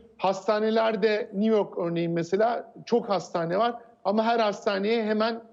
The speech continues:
e, gitmeyecek. Çarşambaya kadar Amerika genelinde altı yüz tane noktada aşının uygun olacağı söyleniyor. E, tabii, e, peyderpey bu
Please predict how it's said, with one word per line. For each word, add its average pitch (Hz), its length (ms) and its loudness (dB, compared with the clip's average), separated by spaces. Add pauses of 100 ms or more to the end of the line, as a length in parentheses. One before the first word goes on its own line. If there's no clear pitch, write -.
e, 190 180 2
gitmeyecek. 185 760 0 (260)
Çarşambaya 233 640 0
kadar 254 320 2 (320)
Amerika 233 440 2
genelinde 202 840 2
altı 185 380 0
yüz 254 200 2
tane 226 340 2
noktada 220 760 0 (260)
aşının 185 500 0 (280)
uygun 185 300 2
olacağı 175 680 2
söyleniyor. 175 680 2 (320)
E, 180 300 2
tabii, 214 440 2 (200)
e, 185 80 0 (280)
peyderpey 214 680 2 (320)
bu 220 460 0